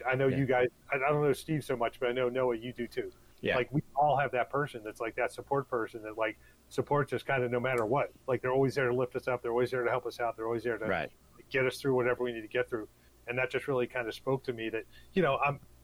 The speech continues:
Speaker 1: obviously they never got together, right? Because Jarvis was married, but,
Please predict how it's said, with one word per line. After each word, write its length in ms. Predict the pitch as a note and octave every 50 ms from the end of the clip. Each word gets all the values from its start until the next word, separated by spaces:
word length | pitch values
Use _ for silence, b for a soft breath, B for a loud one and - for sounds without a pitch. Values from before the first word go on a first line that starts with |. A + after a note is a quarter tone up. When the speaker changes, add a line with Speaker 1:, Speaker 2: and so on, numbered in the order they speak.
| _ _ -
Speaker 1:
obviously 380 | D3+ E3 D#3+ F3 - - D#3
they 100 | C3 C3+
never 260 | B2+ B2+ C3+ B2+ C3 A2
got 200 | C3 B2+ - -
together, 520 | B2 - B2+ C3 C3 A#2 G#2+ G#2+ G#2+ - - - -
right? 240 | - A#2+ A2+ B2+ -
Because 340 | - A2+ - C3 A#2+ G#2+ -
Jarvis 400 | - C3 B2 B2 A#2 A#2+ A2 -
was 120 | G#2+ F#2
married, 400 | A#2 B2+ C#3 C3+ A#2+ A2+ A2 G#2 G2
but, 220 | A2+ G#2+ G#2+